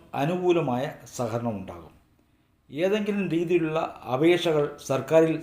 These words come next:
സമർപ്പിച്ചിട്ടുണ്ടെങ്കിൽ അവയൊക്കെ സാധിച്ചു കിട്ടുന്നതാണ്. സർക്കാർ ജോലിയുള്ളവർക്ക് പ്രയാസങ്ങളൊന്നും ഉണ്ടാവാൻ വഴിയില്ല. ഇവിടെ മീനൻ രാശിയിൽ മറ്റൊരു പാപഗ്രഹമായ രാഹുവും സഞ്ചരിക്കുന്നുവെന്ന് മനസ്സിലാക്കുക.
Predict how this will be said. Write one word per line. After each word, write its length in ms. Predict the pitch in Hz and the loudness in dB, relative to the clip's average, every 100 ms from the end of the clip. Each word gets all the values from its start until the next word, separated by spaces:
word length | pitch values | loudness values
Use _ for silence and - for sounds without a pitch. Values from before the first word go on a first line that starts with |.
| - | -4
സമർപ്പിച്ചിട്ടുണ്ടെങ്കിൽ 880 | 131 143 151 156 156 127 120 113 107 - - _ _ _ - | -2 0 0 -2 -4 -4 -4 -4 -8 -12 -20 _ _ _ -8
അവയൊക്കെ 480 | 147 170 143 147 151 - - | 0 2 2 -2 -6 -8 -4
സാധിച്ചു 380 | 127 120 120 123 | -2 0 -2 -6
കിട്ടുന്നതാണ്. 580 | 101 95 87 82 80 80 _ _ _ _ _ _ _ | -8 -12 -14 -16 -18 -20 _ _ _ _ _ _ _
സർക്കാർ 400 | - 143 156 202 208 175 | -6 -4 0 2 2 4
ജോലിയുള്ളവർക്ക് 640 | 175 175 160 156 151 156 175 - _ | 4 4 6 4 4 -2 -4 -12 _
പ്രയാസങ്ങളൊന്നും 800 | 123 135 165 170 160 135 120 170 196 - _ 131 | -4 0 0 0 -2 -2 -2 -6 -8 -16 _ -10
ഉണ്ടാവാൻ 420 | 123 120 117 156 202 - | -4 -2 0 -2 -6 -8
വഴിയില്ല. 400 | 120 120 92 85 - - _ _ _ _ _ _ - | -4 -4 -6 -12 -16 -20 _ _ _ _ _ _ -6
ഇവിടെ 220 | 165 180 160 - - 131 | -2 -2 -4 -12 -12 -6
മീനൻ 260 | 170 208 202 | -2 2 4
രാശിയിൽ 340 | 185 180 190 190 - | 4 2 -2 -4 -2
മറ്റൊരു 300 | 143 147 196 175 | 0 2 4 6
പാപഗ്രഹമായ 680 | 156 165 151 151 147 139 139 110 - - 117 | 6 6 4 4 2 2 2 -2 -8 -8 0
രാഹുവും 440 | 139 180 185 165 165 | 4 4 4 0 -2
സഞ്ചരിക്കുന്നുവെന്ന് 640 | 143 139 151 151 135 123 147 165 | -4 0 0 0 -2 -2 -2 -4
മനസ്സിലാക്കുക. 520 | 120 104 98 - | -4 -8 -10 -14